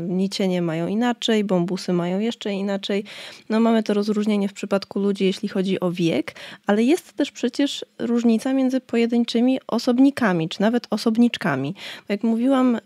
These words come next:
ja jestem na-, naprawdę noga, jeśli chodzi o orientację w przestrzeni i to w jakimś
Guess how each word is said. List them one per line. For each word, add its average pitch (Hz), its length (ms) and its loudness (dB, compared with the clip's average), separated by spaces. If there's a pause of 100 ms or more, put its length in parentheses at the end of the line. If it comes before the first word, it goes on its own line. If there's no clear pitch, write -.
(120)
ja 226 320 0
jestem 247 460 -2 (280)
na-, 262 200 -2
naprawdę 277 400 2
noga, 202 340 6
jeśli 165 220 -2
chodzi 180 480 -4
o 175 140 0
orientację 175 540 -2
w - 60 -18
przestrzeni 185 920 -6
i 196 40 -4
to 208 240 -4
w 214 60 -8
jakimś 214 560 -4